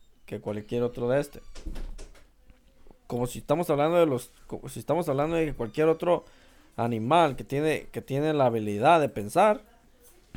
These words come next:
yo creo que tiene el potencial de crear tecnología. Es lo que estoy diciendo.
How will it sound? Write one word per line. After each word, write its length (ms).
yo 200
creo 120
que 120
tiene 200
el 60
potencial 520
de 100
crear 280
tecnología. 640
Es 180
lo 100
que 60
estoy 220
diciendo. 420